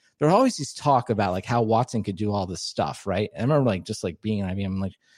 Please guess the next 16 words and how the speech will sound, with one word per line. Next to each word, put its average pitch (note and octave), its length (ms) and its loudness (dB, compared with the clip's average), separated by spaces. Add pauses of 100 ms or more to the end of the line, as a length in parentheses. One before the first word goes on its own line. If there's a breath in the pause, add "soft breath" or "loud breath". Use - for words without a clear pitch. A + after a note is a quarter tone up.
(400 soft breath)
I'm A#2 60 -2
like, A#2 140 -2
"I - 20 -6
can F3+ 120 4
never G#3+ 160 6
find A2 320 4
anyone, F#2 360 0
like, E2 240 -4
like, - 160 -6
like, G#2 200 -4 (180)
where G3 240 2
is G#3 200 0
it? - 220 -8
Like, G2 140 -2
what, B2 300 0
like, A2+ 420 0